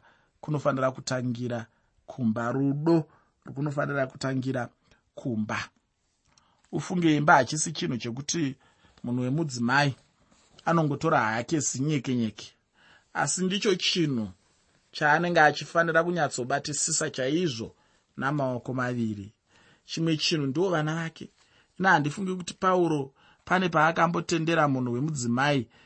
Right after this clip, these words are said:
kuti angova munhu akareruka. Chimwe chinhu pano ndechekuti vanhukadzi vanofanira kuzviisa pasi pavarume vavo,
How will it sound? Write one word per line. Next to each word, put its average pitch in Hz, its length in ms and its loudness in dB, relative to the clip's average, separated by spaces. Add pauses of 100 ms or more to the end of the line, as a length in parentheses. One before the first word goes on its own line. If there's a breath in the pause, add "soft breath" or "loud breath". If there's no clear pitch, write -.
(120)
kuti 151 200 -2
angova 170 360 6
munhu 160 280 4
akareruka. 123 640 -4 (1300 soft breath)
Chimwe 165 280 0
chinhu 147 220 -2
pano 196 300 2
ndechekuti 170 480 -2
vanhukadzi 127 800 -2 (460 soft breath)
vanofanira 185 540 0
kuzviisa 160 640 -2
pasi 156 840 0 (680)
pavarume 156 460 4
vavo, 123 400 0